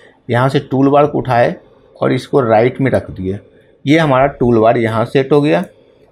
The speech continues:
और ये जो है यहाँ पे सेट हो गया। आप देख सकते हैं हमारा कुछ इंटरफेस है कुछ इस टाइप से आ गया। और दोस्तों अगर इसको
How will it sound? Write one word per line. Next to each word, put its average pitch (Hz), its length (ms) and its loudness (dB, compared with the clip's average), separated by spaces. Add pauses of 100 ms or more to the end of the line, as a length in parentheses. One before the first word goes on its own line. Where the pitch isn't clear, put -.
(240)
और 104 240 0
ये 123 220 2
जो 139 140 0
है 113 280 0 (280)
यहाँ 110 260 -2
पे 143 140 0
सेट 139 300 -2
हो 135 100 0
गया। 151 220 0 (440)
आप 156 160 0
देख 185 200 0
सकते 185 220 -4
हैं 170 80 -2
हमारा 147 360 0
कुछ - 320 -8
इंटरफेस 170 600 -2
है 117 140 0 (360)
कुछ 160 260 -2
इस 139 200 -4
टाइप 131 180 0
से 151 260 -2 (220)
आ 101 140 0
गया। 90 300 -4 (760)
और 170 200 0
दोस्तों 180 360 0 (120)
अगर 156 380 0
इसको 170 560 0